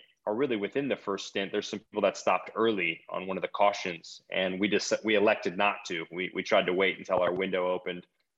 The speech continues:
uh, for that first pit stop. And you don't know how that's gonna go. You know, sometimes that can, that can go the wrong way, and it can favor the, the people that stop sooner than you.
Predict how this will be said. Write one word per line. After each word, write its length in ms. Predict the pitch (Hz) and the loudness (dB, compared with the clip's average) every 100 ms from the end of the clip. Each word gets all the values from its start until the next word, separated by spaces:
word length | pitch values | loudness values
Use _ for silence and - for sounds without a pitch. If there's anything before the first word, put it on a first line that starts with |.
| _ | _
uh, 240 | - 90 87 | 2 2 2
for 140 | 95 | 0
that 180 | 90 - | -2 -2
first 220 | 92 - | -8 -4
pit 140 | 120 - | -6 -2
stop. 360 | - 90 85 - _ _ _ _ _ _ _ _ | -2 0 -2 -6 _ _ _ _ _ _ _ _
And 360 | 117 113 113 107 - | 0 2 2 0 -4
you 100 | 135 | 0
don't 140 | 143 135 | 2 2
know 100 | 120 | 2
how 100 | 120 | 2
that's 220 | 117 - | -2 -6
gonna 200 | 117 101 | -8 -4
go. 360 | 98 104 117 - | 0 2 0 -8
You 100 | 104 | -12
know, 100 | 98 | -10
sometimes 460 | - 101 107 101 90 | -12 -4 -2 0 0
that 220 | 95 - | 0 0
can, 200 | 98 90 _ _ _ _ _ _ | -8 -8 _ _ _ _ _ _
that 160 | 101 - | -2 -2
can 100 | 104 | 2
go 160 | 104 | 2
the 100 | 101 | 2
wrong 240 | 101 101 95 | 2 2 2
way, 220 | 95 104 | 2 2
and 80 | 95 | -2
it 100 | - | -8
can 120 | 90 | -12
favor 380 | - 98 92 90 | -2 0 0 -4
the, 160 | 90 - | -6 -6
the 80 | 95 | -8
people 260 | 104 95 92 | -4 0 0
that 160 | 87 | 0
stop 280 | - 98 - | 2 0 0
sooner 280 | - 95 95 | -4 -2 0
than 140 | 95 | -2
you. 260 | 95 101 | 0 -2